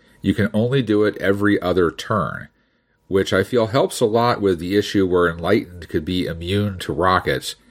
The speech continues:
and other aerial attacks, making them incredibly good against Empire or just anyone that was running a rocket-heavy force.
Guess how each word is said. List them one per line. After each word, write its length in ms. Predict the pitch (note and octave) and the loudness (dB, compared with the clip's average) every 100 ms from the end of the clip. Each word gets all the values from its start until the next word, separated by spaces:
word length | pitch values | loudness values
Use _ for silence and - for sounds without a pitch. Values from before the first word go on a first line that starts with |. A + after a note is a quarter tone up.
| _ - | _ -6
and 120 | E2+ | -2
other 260 | D2+ F#2+ F2+ | 2 4 4
aerial 400 | E2+ E2 D#2 C#2 | 4 4 4 0
attacks, 560 | C#2 E2+ - - - _ _ _ _ _ - | -2 -4 -4 -8 -16 _ _ _ _ _ 0
making 320 | F2 E2+ F#2 | 0 0 -2
them 100 | E2 | -4
incredibly 520 | E2 - D#3 D#3+ B2+ | -4 -2 -2 2 0
good 200 | F#2 G2 | 2 2
against 360 | F2 F2 D#2 - | 2 0 -2 -4
Empire 640 | G2+ G2 - F#2+ F#2+ F#2+ _ _ _ - | -6 -4 0 2 2 0 _ _ _ 0
or 160 | F#3+ | 0
just 240 | F3+ D3 - | 0 -2 -2
anyone 400 | C#3+ A2+ F#2+ F2+ | 0 2 2 0
that 80 | |
was 160 | E2+ E2 | -2 -2
running 220 | F#2 F2+ | -2 -2
a 60 | E2 | -2
rocket-heavy 600 | E2+ E2+ E2 D2 D#2+ C#2+ | -2 -2 -4 -6 -4 -6
force. 520 | - E2 - - | -2 -2 -2 -10